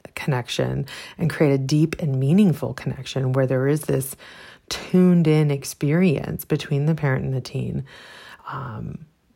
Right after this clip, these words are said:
th-, there can be a struggle because there can be a loss of trust. The teenager will be looking very, very acutely at their lived experience so far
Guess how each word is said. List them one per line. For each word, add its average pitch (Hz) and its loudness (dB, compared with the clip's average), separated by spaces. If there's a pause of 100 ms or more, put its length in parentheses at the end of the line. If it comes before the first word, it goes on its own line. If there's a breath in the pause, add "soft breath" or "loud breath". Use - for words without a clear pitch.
(1080 soft breath)
th-, - -10 (220)
there 160 6
can 160 2
be 147 2
a 135 4
struggle 202 2
because 139 0
there 143 0
can 143 0
be 135 2
a 131 2
loss 123 0
of - -10
trust. - -8 (600 loud breath)
The 151 -2
teenager 135 0
will 127 0
be 131 -2
looking 143 -2
very, 135 0 (180)
very 143 2
acutely 131 0
at 127 -6 (120)
their 143 2
lived 135 2
experience 131 -2
so 127 -2
far 143 2